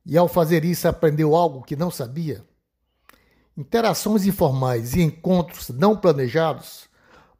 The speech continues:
promovem a inesperada polinização cruzada de ideias. A troca de conhecimento tácito, que são essenciais para organizações saudáveis e inovadoras.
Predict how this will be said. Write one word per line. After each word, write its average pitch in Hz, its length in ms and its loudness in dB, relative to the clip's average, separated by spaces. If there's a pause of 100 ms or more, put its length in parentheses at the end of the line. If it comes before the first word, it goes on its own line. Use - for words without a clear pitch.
promovem 180 520 2
a - 20 0
inesperada 185 840 -2
polinização 190 1120 -4
cruzada 151 560 -4
de 143 100 -6
ideias. - 600 -10 (920)
A 170 120 -4
troca 190 640 -2
de 160 100 -4
conhecimento 160 720 -2
tácito, - 720 -4 (760)
que 147 120 -6
são 160 320 0
essenciais 160 960 0 (340)
para 156 180 2
organizações 160 720 0
saudáveis 147 720 -2
e 147 40 -8
inovadoras. - 800 -8